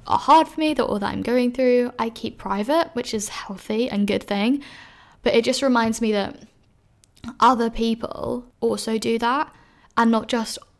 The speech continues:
in a social media sense, but in a real life sense. People don't share everything with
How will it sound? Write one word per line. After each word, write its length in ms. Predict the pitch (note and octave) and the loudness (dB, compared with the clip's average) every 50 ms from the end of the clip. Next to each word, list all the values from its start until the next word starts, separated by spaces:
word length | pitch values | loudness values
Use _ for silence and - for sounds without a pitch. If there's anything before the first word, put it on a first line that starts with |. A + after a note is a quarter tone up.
| _ - | _ -2
in 80 | A3 | -2
a 60 | G#3+ | 0
social 260 | G3+ - G#3 G#3 A3 A3 | 0 0 0 0 0 0
media 240 | G#3+ G#3+ G#3+ G#3 | 0 2 0 -2
sense, 360 | G#3 - G#3+ A3 A#3 B3 - - | -2 -2 -2 -2 -2 -4 -8 -6
but 380 | - G#3+ G#3 - - - _ _ - | -2 -2 -2 -2 -4 -10 _ _ -2
in 100 | A3 A3+ | -2 -2
a 40 | G#3 | -2
real 240 | G3+ G#3 G3+ G3+ | -2 -2 -4 -4
life 200 | G3+ G#3 G#3 G#3 | -4 -6 -8 -8
sense. 360 | - - - B3 B3+ C4 B3+ - | -10 -10 -8 -8 -8 -8 -10 -8
People 520 | - A#3 A3 G#3+ - A3+ A3 A3 G#3+ A3 | -6 -6 -6 -4 -4 -4 -2 -2 -4 -6
don't 300 | - - A#3 C4 C#4 C4+ | -6 -4 -4 -2 -2 0
share 240 | - E4 E4+ E4+ - - | 2 4 4 4 4 4
everything 400 | C#4 C#4+ C#4+ B3+ B3 A#3 G#3 G#3 | 2 0 0 -2 -2 -2 -2 -2
with 120 | G#3 | -2